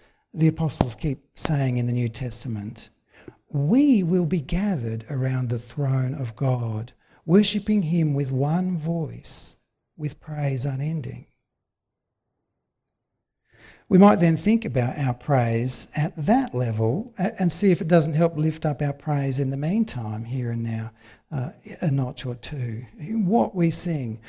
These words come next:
what we say, what we cultivate in our hearts. Maybe the, the view from, from heaven, where it will all one day be, could, could calibrate what's going on for us right now.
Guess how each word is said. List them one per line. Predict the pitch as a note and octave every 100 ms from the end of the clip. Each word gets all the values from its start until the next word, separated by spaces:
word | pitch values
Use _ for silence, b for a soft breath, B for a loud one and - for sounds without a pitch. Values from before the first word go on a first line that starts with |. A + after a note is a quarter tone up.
| B
what | G#3 A3 G#3+
we | F#3
say, | E3 - E3 C3 B2 B B
what | A#3
we | A3+
cultivate | G3 - F#3 F#3 F#3 E3 C#3+ C3 -
in | D3+ C#3+ C#3
our | B2+
hearts. | A#2 B2+ C3+ A2+ G#2+ - - - - _ _ _ _ _ _ _ _ _ _ _ _ _ _ -
Maybe | B3 A3
the, |
the | F#3 G#3 E3+
view | D#3 G#3+ A#3
from, | A3+ G3 D#3 B
from | - F#3+
heaven, | E3 A#3+ B3 F3+
where | E3 F3
it | -
will | F3
all | F#3 G#3 G3
one | F#3+ F3+
day | E3+ E3+
be, | F#3 G3+ D3 D3 B B
could, | G3 G3 -
could | F#3+ E3 - -
calibrate | - B3+ C4 D#3+ C#3+ C3
what's | D3 D3
going | - B2+ C3 B2+
on | A#2+ B2
for | -
us | B2 A#2+
right | C3+ B2 C3+
now. | B2 A#2 A2+ B2+